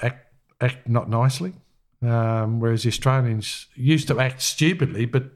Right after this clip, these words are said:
not, not nicely. Yeah, they were always respectful, I think, by and large, I'm saying. So I used to go to these, my favourite bars, and I remember just sitting there,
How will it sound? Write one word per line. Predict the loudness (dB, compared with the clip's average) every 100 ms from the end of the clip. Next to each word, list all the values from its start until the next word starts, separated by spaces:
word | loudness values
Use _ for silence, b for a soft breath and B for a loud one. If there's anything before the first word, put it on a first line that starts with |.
| -2
not, | 2 2 2
not | -6 -4
nicely. | -4 -4 -6 -8
Yeah, | -4 -2
they | 0 0
were | 0
always | 0 -2 -4
respectful, | -10 -8 -6 -6 -8 -12
I |
think, | -12 -16 -18 B B B B -6
by | 2 2 2
and | -2
large, | -6 -8 -10 -16 -20 -18
I'm | -12 -6
saying. | -4 -4 -6 -16 _ _ -12
So | -4
I | -2
used | 0
to | 2
go | 2 2
to | 0
these, | -2 -2 -4 0
my | 0
favourite | 0 0 0 -2 -6
bars, | -2 -2 -2 -4 0 2
and | 2 2 B B B B B
I | -2
remember | 0 2 4
just | 4 2
sitting | 2 4 6
there, | 4 4 -2